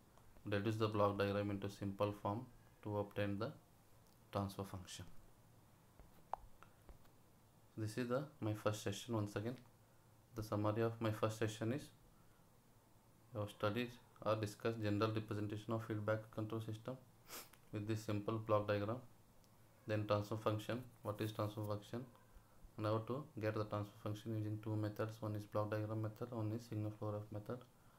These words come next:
and some of the rules we have discussed. So how to de-, decrease the block diagram into canonical form, nothing but simple form, that is blocks in series, blocks in parallel,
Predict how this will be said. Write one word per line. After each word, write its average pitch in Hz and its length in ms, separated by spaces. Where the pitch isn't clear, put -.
and 110 160
some 104 140
of 101 140
the 110 120
rules 110 300
we 113 80
have 107 160
discussed. 117 400
So 107 100
how 104 180
to 110 180
de-, - 100
decrease 107 460
the 117 140
block 110 240
diagram 107 320
into 104 140
canonical 104 540
form, 117 240
nothing 107 260
but 107 140
simple 107 480
form, 113 160
that - 160
is 110 100
blocks 107 380
in 107 100
series, 104 420
blocks 104 400
in 104 120
parallel, 104 540